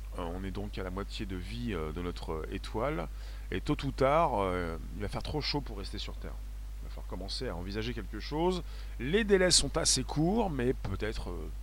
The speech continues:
pourquoi pas, euh, penser que monsieur Elon Musk propose des délais, euh, raisonnables. Peut-, pourquoi pas.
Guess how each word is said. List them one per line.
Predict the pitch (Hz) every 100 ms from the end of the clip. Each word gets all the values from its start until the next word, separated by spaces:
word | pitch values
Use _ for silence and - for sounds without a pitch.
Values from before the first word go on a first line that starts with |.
| - -
pourquoi | 135 - 110
pas, | -
euh, | 101 113 82 62 - - - - -
penser | - 107 - 127
que | 123 98 90 82 82 - - - -
monsieur | 135 139 147
Elon | 143 143 151 170
Musk | 190 - 160
propose | - 180 156 170 202 196 165 127
des | 120
délais, | 147 131 117 151
euh, | 120
raisonnables. | 123 113 87 87 87 - -
Peut-, | 104 -
pourquoi | - -
pas. | -